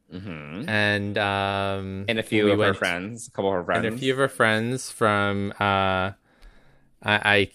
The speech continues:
Speaker 2: you know, I cannot remember the name of the starship.
Speaker 1: Is it the
Speaker 2: Uh,
Speaker 1: Gerard Holder or something?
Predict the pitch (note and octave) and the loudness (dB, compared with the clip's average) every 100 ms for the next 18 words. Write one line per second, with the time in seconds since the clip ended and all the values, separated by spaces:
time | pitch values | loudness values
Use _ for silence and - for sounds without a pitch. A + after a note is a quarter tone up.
0 | _ - G#2+ G2 F#2+ - G2+ G2 G2 F#2+ | _ -6 -2 0 -2 -2 0 2 0 -2
1 | F#2+ F#2+ F#2+ F#2+ F#2 F#2+ F#2 - F2+ F2 | -4 -4 -4 -4 -4 -4 -6 -4 -2 -2
2 | F2+ E2+ G#2+ - - F2+ G#2 F#2 G2 G#2+ | -4 -4 -4 -8 -16 -4 -2 -2 -2 2
3 | G2+ G2+ G2 - G2 G2 C3 C#3+ D3 C#3 | 4 4 0 -8 -8 -8 -6 -10 -10 -14
4 | D#3 E3 | -14 -16